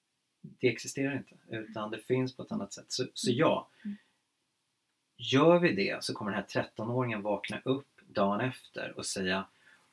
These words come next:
Speaker 1: "Usch, ja, alltså, det här, det här är en jättestor händelse. Men jag är så glad att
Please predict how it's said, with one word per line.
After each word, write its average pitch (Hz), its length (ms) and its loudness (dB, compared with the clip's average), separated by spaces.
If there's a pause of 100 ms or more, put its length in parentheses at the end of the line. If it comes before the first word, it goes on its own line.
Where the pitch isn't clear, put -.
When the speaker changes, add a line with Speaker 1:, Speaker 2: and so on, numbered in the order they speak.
(180)
Speaker 1:
"Usch, - 520 -2 (360)
ja, 117 260 0
alltså, 107 300 -2 (1200)
det 131 180 4
här, 127 320 6
det 117 80 0
här 127 320 6
är 98 220 0 (420)
en 113 140 -8
jättestor 120 720 0
händelse. 113 580 -2 (460)
Men 110 140 2
jag 123 140 8
är 123 40 6
så 110 180 -2
glad 127 460 6
att - 500 -6